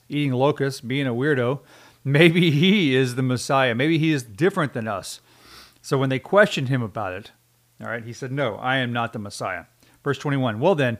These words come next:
who are you?" they asked. "Are you Elijah?" "No," he replied. "Are you the prophet we were expecting?"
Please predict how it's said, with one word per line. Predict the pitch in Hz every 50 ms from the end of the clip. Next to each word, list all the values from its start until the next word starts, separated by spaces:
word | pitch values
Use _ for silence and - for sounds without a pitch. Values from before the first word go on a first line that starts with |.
| - _
who | - 208
are | 208 185
you?" | 156 131 113 107 107 - _ _ _
they | - 120 110
asked. | 107 104 107 - - -
"Are | 127 127
you | 131 123 120 110
Elijah?" | 110 107 104 107 113 139 151 - 262 294 294 226 - _ _ _ _ _ _ _ _ _ _ _ _ _ _ _ _ _ _ _ _ _ _ _ -
"No," | 135 147 180 170 139
he | 113 123 120
replied. | 110 101 95 - 107 98 92 92 90 101 - _ _ _ -
"Are | 123 127
you | 135 139
the | 127 131
prophet | - - - 160 170 190 190 - 233 226 208 -
we | 143 143 160
were | 160 147 147 147 131
expecting?" | 120 - - - - 180 190 185 - 220 220 185